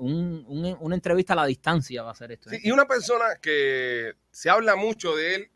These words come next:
Speaker 2: y a veces él no tiene la oportunidad de, de hablar y de defenderse o, o incluso de hacer algún tipo de comentario debido a eso mismo que tú marcas, primo, debido a la distancia en donde se encuentra y también debido al lugar en donde se encuentra, que es un lugar muy complicado a veces para decir cosas, un lugar muy complicado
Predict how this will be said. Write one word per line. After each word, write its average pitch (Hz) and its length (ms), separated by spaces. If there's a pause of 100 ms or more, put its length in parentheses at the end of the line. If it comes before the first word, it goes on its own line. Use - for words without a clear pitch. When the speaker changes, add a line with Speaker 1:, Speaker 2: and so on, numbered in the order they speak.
Speaker 2:
y 131 140
a 127 80
veces 165 320
él 185 120
no 160 120
tiene 170 220
la 143 60
oportunidad 127 720 (160)
de, 113 300
de 110 100
hablar 131 380 (140)
y 113 100
de 110 80
defenderse 117 720
o, 147 80
o 131 300
incluso 151 380
de 143 60
hacer 143 200
algún 139 220
tipo 147 180
de 143 80
comentario 147 500 (340)
debido 143 260
a - 20
eso 175 140
mismo 170 240
que 151 80
tú 143 100
marcas, 147 300
primo, 131 280
debido 123 220
a - 20
la 127 100
distancia 120 540 (400)
en 123 220
donde 127 220
se 127 100
encuentra 165 380
y 156 100
también 156 380
debido 196 260
al 180 80
lugar 147 340
en 165 60
donde 147 220
se 139 100
encuentra, 127 460 (280)
que 123 100
es 131 60
un 147 80
lugar 143 260
muy 143 180
complicado 127 500
a 123 60
veces 131 240
para 104 240
decir 113 240
cosas, 139 360
un 110 140
lugar 113 180
muy 117 120
complicado 117 580